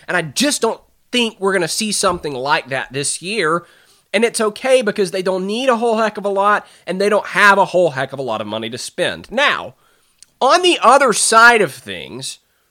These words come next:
if they do decide to go out and make a move for a player, with the way that the cap works, uh, I think they can probably structure things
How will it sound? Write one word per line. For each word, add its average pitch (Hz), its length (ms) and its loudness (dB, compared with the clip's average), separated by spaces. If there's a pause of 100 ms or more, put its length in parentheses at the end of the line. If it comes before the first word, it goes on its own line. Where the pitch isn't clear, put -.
(540)
if 311 200 0
they 226 300 2
do 330 460 0
decide 185 400 2
to 165 80 -6
go 156 260 0
out 151 220 2
and 143 100 -4
make 180 240 0
a 196 60 0
move 160 340 2
for 180 200 -4
a 190 40 0
player, 107 600 -8 (720)
with 302 160 -4
the 302 80 -2
way 294 140 6
that 294 120 -4
the 247 60 2
cap 269 340 0
works, 240 460 2 (100)
uh, 180 240 4 (340)
I 214 160 2
think 247 280 -6
they 220 220 2
can 214 220 -4
probably 196 600 6
structure 180 640 0
things 151 520 -6